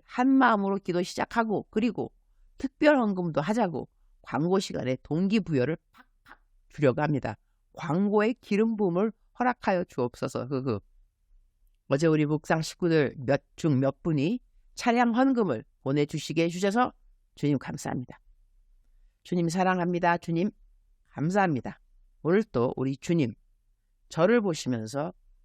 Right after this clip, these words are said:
하루 종일 기쁘시면 참 좋겠습니다. 외울 말씀. 우리말 성경 번역 히브리서 십일 장 사십 절. 하나님께서는 우리를 위해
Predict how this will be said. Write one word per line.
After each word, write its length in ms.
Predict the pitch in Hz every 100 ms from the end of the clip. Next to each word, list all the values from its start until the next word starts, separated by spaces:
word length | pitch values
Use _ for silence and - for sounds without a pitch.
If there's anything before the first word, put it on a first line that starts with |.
| _ _
하루 400 | - 311 311 269
종일 360 | 180 120 110 - _ _ _ _
기쁘시면 600 | 151 - 151 - 139 156 - _ - -
참 320 | - 208 214 - _ _ -
좋겠습니다. 920 | - - 147 - 113 117 - - - _ _ _ _ _ _ -
외울 280 | 180 196 160
말씀. 360 | 117 - - - _ _ _ _ _ _ _ _ _ _
우리말 360 | 143 160 156 147
성경 380 | 165 151 135
번역 380 | 131 127 123 139 _ _ _
히브리서 600 | - 240 226 220 190 220 -
십일 640 | - 254 - - 202 202
장 280 | - 190 -
사십 500 | - 180 180 - _
절. 180 | - - _ _ _ _ _ _ _ _ _ _ _
하나님께서는 880 | - 226 226 233 190 175 180 196 165 -
우리를 380 | 147 175 196 185 156
위해 320 | 139 147